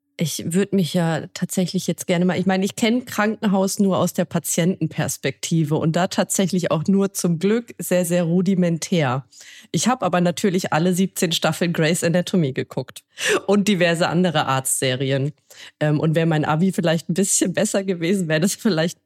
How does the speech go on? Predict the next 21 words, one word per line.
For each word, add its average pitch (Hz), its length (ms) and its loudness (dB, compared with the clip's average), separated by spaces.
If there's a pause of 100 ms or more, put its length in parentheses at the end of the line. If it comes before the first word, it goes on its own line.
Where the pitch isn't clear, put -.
(140)
auch 269 240 -2
irgendwie 175 440 0
eine, 160 180 2
eine 156 240 -2
Richtung 233 340 0
gewesen. 240 460 0 (380)
Aber 220 200 2
egal, 147 380 0
sei's 143 280 0
drum. 143 260 -4 (400)
Wenn 214 260 2
wir 208 460 2
mit 196 480 0
unseren 190 320 0
Kollegen 220 500 2
reden 202 380 0
und 165 180 0
auch 156 380 -2
mit 165 180 0
unseren 151 340 -2
Kundinnen, 196 1000 2